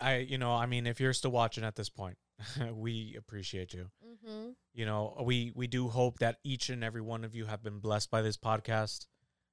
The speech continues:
Speaker 1: Um, we are obviously coming to an end here.
Speaker 2: Yeah.
Speaker 1: We only ask that God uses us to be able to give you that message that he wants to give you.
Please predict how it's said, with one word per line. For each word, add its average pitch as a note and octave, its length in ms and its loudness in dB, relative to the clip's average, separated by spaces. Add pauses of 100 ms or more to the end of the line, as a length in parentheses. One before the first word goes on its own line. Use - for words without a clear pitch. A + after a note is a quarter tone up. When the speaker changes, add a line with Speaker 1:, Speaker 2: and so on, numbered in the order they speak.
(160)
Speaker 1:
Um, G#2 420 4 (100)
we B2 180 4
are A2+ 220 10
obviously G#2+ 420 4
coming G#2+ 300 -2
to A2 120 -6
an A2 100 -4
end G2 260 -4
here. G2 300 -4 (160)
Speaker 2:
Yeah. F3+ 560 -6
Speaker 1:
We B2+ 400 0 (100)
only B2+ 500 0
ask G#2 380 -2 (340)
that G#2+ 200 -8
God G#2+ 420 2 (220)
uses G#2+ 440 -4
us G2 260 -2
to - 160 -10 (140)
be G#2 320 -4
able G2+ 280 -2
to F#2 200 -10 (120)
give B2+ 180 0
you B2 120 -4
that G2 180 -2
message F#2+ 460 -8
that G2+ 160 -4
he D3 220 -2
wants A2+ 300 0
to G2+ 100 -10
give F2+ 220 -10
you. F2 100 -20